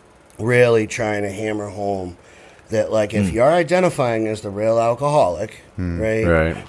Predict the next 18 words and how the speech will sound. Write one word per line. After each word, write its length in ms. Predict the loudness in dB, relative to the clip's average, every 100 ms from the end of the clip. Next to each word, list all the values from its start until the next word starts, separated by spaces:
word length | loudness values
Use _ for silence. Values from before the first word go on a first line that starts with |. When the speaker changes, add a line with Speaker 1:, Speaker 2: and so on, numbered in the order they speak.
| -4
Speaker 1:
these, 380 | 0 0 -2 -6
these 240 | 0 2 2
are 80 |
pretty 300 | 0 0 0
much 300 | 0 -2 -2
your 100 | -4
terms. 640 | -4 -6 -4 -6 -8 -10 0
Speaker 2:
Yes. 400 | 2 2 -2 -12 -2
Speaker 1:
And 200 | 0 2
so 100 | 4
Speaker 4:
Yeah. 100 | 4
Speaker 1:
when 200 | 2 0
you're 120 | -2
telling 460 | -2 -2 0 0 -4
somebody 540 | -4 -4 0 0 0
that 220 | 0 0
it's 240 | 0 -4 -2
like, 420 | 2 2 0